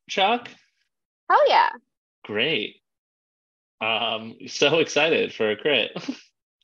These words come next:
Speaker 2: So five plus eight?
Speaker 1: Cool. You do thirteen points of damage and you outright kill one of the sharks. Um, your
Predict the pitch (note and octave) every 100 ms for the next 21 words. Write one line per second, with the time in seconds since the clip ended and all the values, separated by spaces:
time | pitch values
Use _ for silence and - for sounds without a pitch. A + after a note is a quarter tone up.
0 | _ _ _ _ _ B3 - B3+ B3+ -
1 | B3 B3+ C#4+ G#4 _ _ _ _ _ _
2 | _ - D#3+ G#2+ A#2 C#3+ G3+ - E3 F#3+
3 | - E3 D#3 A#2+ A#2 C3 D#3 - A#2+ A2+
4 | A2+ A2+ A#2 A#2 A#2 - - A#2 G2+ G2+
5 | F#2 - - - - A#2 G#2+ G#2+ A#2 A#2
6 | A2+